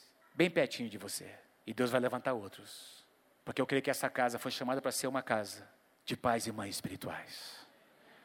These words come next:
Nós vamos ter aqui constantemente gente chegando, filhinhos, bebês.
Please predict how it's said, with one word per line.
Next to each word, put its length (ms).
Nós 120
vamos 160
ter 100
aqui 140
constantemente 720
gente 280
chegando, 500
filhinhos, 800
bebês. 840